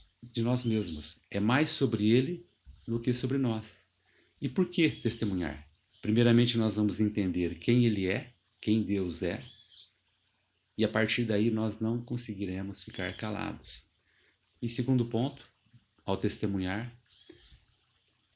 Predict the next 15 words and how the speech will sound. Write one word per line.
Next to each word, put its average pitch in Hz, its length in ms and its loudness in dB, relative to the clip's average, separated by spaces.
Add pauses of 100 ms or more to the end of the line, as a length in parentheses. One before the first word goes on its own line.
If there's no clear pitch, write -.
(420)
ao 104 160 2
conhecer, 113 560 4
né, 107 120 0
sua 101 200 -6
salvação, 104 720 -4 (360)
ficamos 113 420 0
alegres 120 680 2
em 120 140 2
ver 104 220 0
que - 100 -6
outras 113 320 -2
pessoas 101 420 -4
também 98 300 -4
possam 107 460 -4
participar 95 680 -8